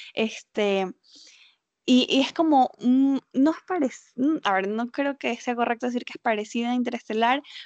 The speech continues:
pero tiene más o menos el mismo argumento en el sentido de, eh, alguien, un astronauta que hace un viaje en el tiempo, cae en un hoyo negro, pero es una película muy, muy antigua, no recuerdo cómo se llama,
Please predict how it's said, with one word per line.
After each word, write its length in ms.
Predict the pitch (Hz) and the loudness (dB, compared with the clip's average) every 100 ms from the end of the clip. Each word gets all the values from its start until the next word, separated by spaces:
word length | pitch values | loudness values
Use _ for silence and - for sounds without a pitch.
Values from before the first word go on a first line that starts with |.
| _ | _
pero 200 | 226 214 | 0 0
tiene 320 | 214 247 262 | 0 0 2
más 180 | 269 262 | 0 0
o 40 | 240 | -2
menos 240 | 226 247 | -2 -2
el 140 | 247 202 | -2 -2
mismo 280 | 220 233 233 | -2 -2 -2
argumento 500 | 214 208 208 214 233 | -2 -2 -2 -2 -2
en 60 | |
el 80 | 226 | -4
sentido 400 | 214 202 208 208 | -4 -4 -2 0
de, 260 | 214 220 220 - - - | 2 0 -4 -14 -20 -4
eh, 180 | 196 196 _ _ | 0 0 _ _
alguien, 500 | 214 226 233 240 - | 0 0 0 -4 -4
un 140 | 214 | -4
astronauta 560 | 220 220 214 233 233 226 | -4 -4 0 0 -2 -4
que 60 | |
hace 160 | 208 214 | -6 -4
un 80 | 208 | -4
viaje 220 | 202 226 | -4 -2
en 60 | 208 | -6
el 120 | 190 | -2
tiempo, 400 | 233 240 254 226 | 0 2 0 0
cae 160 | 233 | 0
en 60 | 214 | 0
un 120 | 214 | 0
hoyo 220 | 214 214 202 | 0 0 0
negro, 600 | 220 233 240 240 240 233 - - - _ - | 2 2 2 2 0 -2 -10 -18 -20 _ -2
pero 320 | 226 214 - | 0 0 0
es 120 | 240 | 0
una 120 | 302 | 2
película 360 | 294 254 277 262 | 2 0 0 2
muy, 540 | 247 262 294 320 311 | 2 2 2 2 2
muy 240 | 262 269 262 | 0 0 -2
antigua, 600 | 254 240 262 220 208 208 | -2 -2 -2 0 -2 -2
no 100 | 214 | -4
recuerdo 360 | 233 214 214 | -4 -2 -2
cómo 220 | 208 214 233 | -4 -8 -6
se 160 | 226 | -4
llama, 380 | 220 196 190 | 0 0 -2